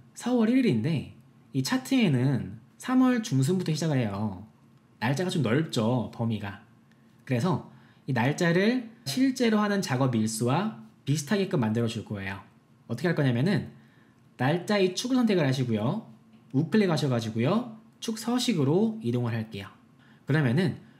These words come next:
여기 축 옵션에 최소값이랑 최대값이 있어요. 이 값을 바꿔줄 건데,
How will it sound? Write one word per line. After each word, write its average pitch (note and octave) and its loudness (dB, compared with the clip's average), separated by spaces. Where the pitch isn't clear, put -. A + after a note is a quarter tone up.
여기 C#3 0
축 A#3 -2
옵션에 C3+ 0
최소값이랑 G#3+ -2
최대값이 B3 0
있어요. F#2 -6
이 C3 -2
값을 D3 -2
바꿔줄 C3 -2
건데, A#2 -2